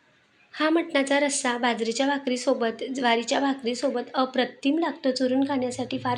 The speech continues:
छान लागतो. तर दीड किलो मटण एक सात ते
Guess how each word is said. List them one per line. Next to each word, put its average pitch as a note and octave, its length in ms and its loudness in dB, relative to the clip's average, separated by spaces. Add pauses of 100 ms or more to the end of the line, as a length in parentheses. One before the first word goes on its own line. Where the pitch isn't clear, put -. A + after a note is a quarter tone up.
छान B3 220 -2
लागतो. C4 400 -4 (300)
तर C#4+ 200 8
दीड C#4+ 280 2
किलो D4+ 200 4
मटण D4 360 2 (120)
एक C4 140 0
सात C4+ 260 2 (140)
ते D4 60 10